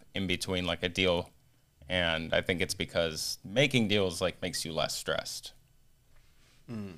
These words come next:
Speaker 2: got you. What about, um, cancellations, man? Have you, have, have you had the opportunity to experience any of cancellations before?
Speaker 1: Yeah, two.
Speaker 2: Okay.
Speaker 1: Um, and,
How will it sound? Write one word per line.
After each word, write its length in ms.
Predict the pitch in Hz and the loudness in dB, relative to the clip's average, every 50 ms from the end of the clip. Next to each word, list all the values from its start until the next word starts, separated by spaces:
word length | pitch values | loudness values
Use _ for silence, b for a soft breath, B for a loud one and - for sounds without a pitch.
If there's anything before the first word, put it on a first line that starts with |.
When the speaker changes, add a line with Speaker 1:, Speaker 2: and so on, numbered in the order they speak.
| - b b b b b - _ _ _ - - - - | -16 b b b b b -20 _ _ _ -20 -20 -20 -16
Speaker 2:
got 240 | 95 95 95 - - | -14 -14 -12 -14 -14
you. 160 | - - - _ b b b b b b b b - | -16 -18 -20 _ b b b b b b b b -12
What 180 | - 107 117 120 | -8 -6 -6 -4
about, 440 | 117 120 123 120 120 120 - - | -2 0 0 0 0 -2 -4 -4
um, 720 | 120 117 113 110 110 107 104 104 104 101 95 - - - - - - _ _ _ _ - - - | -4 -4 -2 -2 -2 -4 -4 -4 -6 -6 -8 -10 -12 -14 -14 -16 -20 _ _ _ _ -20 -18 -12
cancellations, 800 | - 135 123 127 - - 113 113 120 135 135 - 110 104 - - | -10 -8 -8 -8 -6 -6 -6 -4 -4 -4 -6 -6 -8 -10 -12 -12
man? 160 | 101 107 110 | -12 -10 -8
Have 160 | 113 107 104 110 | -8 -8 -6 -6
you, 180 | 110 113 110 - - | -6 -6 -6 -6 -6
have, 240 | 113 101 78 - - 113 | -6 -8 -8 -8 -8 -8
have 220 | 113 107 92 107 | -8 -8 -8 -8
you 160 | 110 117 117 | -10 -10 -8
had 380 | 113 117 110 107 110 107 - - - _ _ _ _ - | -6 -6 -4 -2 -2 -4 -6 -8 -14 _ _ _ _ -6
the 60 | 110 | -4
opportunity 680 | 98 101 110 - - - - - 113 107 107 101 104 104 | -4 -4 -4 -6 -10 -12 -12 -12 -10 -10 -10 -10 -12 -12
to 280 | 101 - - 104 98 101 | -12 -12 -12 -12 -12 -14
experience 720 | 101 - - - - 110 117 123 123 127 131 131 131 131 | -14 -16 -16 -12 -10 -10 -8 -8 -8 -8 -8 -8 -10 -12
any 180 | 120 120 123 120 | -12 -12 -12 -12
of 160 | 120 117 120 | -12 -14 -14
cancellations 640 | - 123 120 123 - 127 113 123 131 131 - 123 127 | -14 -14 -14 -12 -12 -10 -10 -10 -10 -10 -12 -12 -12
before? 360 | 131 123 - 131 131 135 - - _ _ _ _ - - - - | -14 -14 -12 -12 -12 -12 -14 -16 _ _ _ _ -20 -20 -20 -10
Speaker 1:
Yeah, 300 | - 120 139 151 - 185 - - | 4 8 10 12 12 12 10 4
two. 400 | - - 123 117 110 82 80 80 - - - - - - - - - 98 | 2 2 4 4 4 4 2 -2 -6 -10 -20 -20 -20 -20 -20 -18 -14 -12
Speaker 2:
Okay. 200 | 101 104 - 104 98 98 104 - - - - - | -12 -12 -12 -12 -14 -12 -14 -16 -16 -12 -4 0
Speaker 1:
Um, 640 | 92 95 95 92 92 90 87 85 85 82 82 90 - - - _ _ _ _ _ _ _ _ _ | 2 4 6 6 6 4 2 2 0 -4 -6 -8 -10 -14 -20 _ _ _ _ _ _ _ _ _
and, 500 | 120 123 127 127 120 113 110 104 - | 2 6 6 8 8 6 4 2 -2